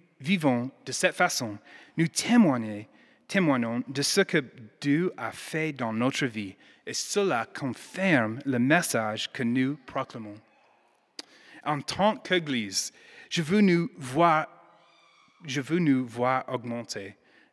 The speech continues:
nos capacités à témoigner de plus en plus de cette manière, comme le décrit Paul. Depuis un mois, nous parlons de l'événement qui s'appelle Noël pour Lyon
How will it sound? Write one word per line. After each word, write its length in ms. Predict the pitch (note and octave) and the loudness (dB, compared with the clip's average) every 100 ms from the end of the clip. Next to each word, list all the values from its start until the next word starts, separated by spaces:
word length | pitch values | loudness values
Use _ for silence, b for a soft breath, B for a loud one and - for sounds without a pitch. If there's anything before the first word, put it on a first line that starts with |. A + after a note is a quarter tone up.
| _ | _
nos 380 | D3+ A#2 G#2+ - _ _ | -12 -8 -8 -10 _ _
capacités 580 | - B2+ C#3+ C#3 - A#2+ | -14 -2 0 0 0 0
à 120 | G2+ | 0
témoigner 520 | G#2+ - F#3+ C#3 A#2+ A2+ | -2 0 2 4 2 0
de 100 | A2 | -4
plus 340 | - F#3 G3 | 0 0 2
en 80 | D#3+ | 0
plus 260 | B2+ A#2 | -2 -4
de 80 | - | -4
cette 260 | G#2+ - D3 | -4 -4 -2
manière, 460 | A#2+ A#2 G#2+ G#2+ - b b | -4 -6 -8 -10 -12 b b
comme 160 | D#3+ | -4
le 100 | D3+ | -2
décrit 300 | C#3 B2 - | -2 -4 -8
Paul. 300 | A#2 C3 A#2+ G2 - _ _ _ B B B B B B B B B | -6 -2 -2 -4 -18 _ _ _ B B B B B B B B B
Depuis 360 | - D#3 F#3+ - | -6 0 -2 0
un 120 | E3+ F#3+ | 2 4
mois, 340 | D3 A2+ A#2+ - | 4 2 0 0
nous 160 | D#3+ | 0
parlons 320 | - E3 E3 | 4 4 6
de 160 | D3+ C3 | 4 2
l'événement 880 | B2 B2 B2+ B2+ E3+ - A2+ G#2+ A2+ _ _ _ _ | 0 -2 -4 -2 -4 -4 -4 -6 -10 _ _ _ _
qui 160 | - F3+ | -4 -2
s'appelle 360 | D#3+ - C3+ | 0 0 0
Noël 360 | B2 C3+ C#3 D3+ | 0 2 2 0
pour 160 | - | -2
Lyon 380 | C#3+ B2+ A#2+ A2 | -4 -4 -6 -10